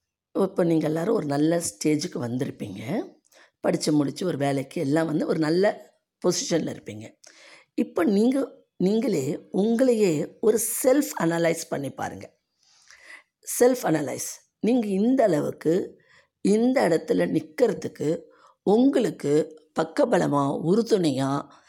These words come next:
யார் இருந்தாங்கன்னு அப்படியே ஒவ்வொரு காலகட்டத்திலையும் உங்களுக்கு எது எது கை கொடுத்ததுன்னு யோசிச்சு பார்த்தீங்கன்னா, உங்களுக்கு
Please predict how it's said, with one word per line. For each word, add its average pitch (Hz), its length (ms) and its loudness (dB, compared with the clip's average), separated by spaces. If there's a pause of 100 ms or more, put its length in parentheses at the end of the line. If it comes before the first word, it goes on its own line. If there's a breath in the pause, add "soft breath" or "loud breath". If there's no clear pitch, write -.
(220 loud breath)
யார் 214 300 4
இருந்தாங்கன்னு 156 1000 0 (440 loud breath)
அப்படியே 247 300 2
ஒவ்வொரு 277 460 4
காலகட்டத்திலையும் 185 1080 2 (160)
உங்களுக்கு 208 500 4
எது 180 180 4
எது 226 200 4
கை 180 200 2
கொடுத்ததுன்னு 185 600 2
யோசிச்சு 185 280 2
பார்த்தீங்கன்னா, 139 680 -4 (1200 loud breath)
உங்களுக்கு 214 480 2